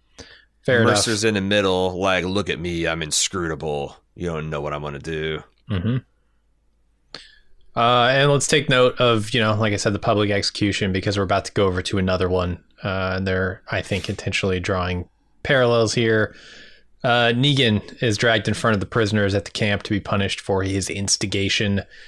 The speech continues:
Speaker 1: He doesn't seem to care, so the warden puts Annie up for punishment too. And Zeke decides, "You know what? I'm gonna step in the line of fire here, and half the camp is gonna join me." And the warden says, "You know what? Shoot 'em all. Don't need 'em."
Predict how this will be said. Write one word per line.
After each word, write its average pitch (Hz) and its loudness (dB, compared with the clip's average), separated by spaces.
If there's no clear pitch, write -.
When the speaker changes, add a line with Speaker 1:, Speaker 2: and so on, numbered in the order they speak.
Speaker 1:
He 113 2
doesn't 127 2
seem 127 2
to 117 -2
care, 190 2
so - 0
the 113 4
warden 120 4
puts 117 0
Annie 123 2
up 117 2
for - -18
punishment 113 0
too. 156 4
And 104 2
Zeke 113 0
decides, 110 2
"You 139 2
know 160 6
what? 160 4
I'm 139 2
gonna 131 2
step - 0
in 135 4
the 120 4
line 117 4
of 107 0
fire 104 4
here, 98 2
and 98 -2
half 135 0
the - 0
camp 113 0
is 101 -2
gonna 104 2
join 95 2
me." 92 -2
And 107 2
the 107 4
warden 113 6
says, 107 4
"You 147 4
know 180 4
what? 175 4
Shoot - 2
'em 120 4
all. 85 0
Don't 120 2
need 95 2
'em." 82 -8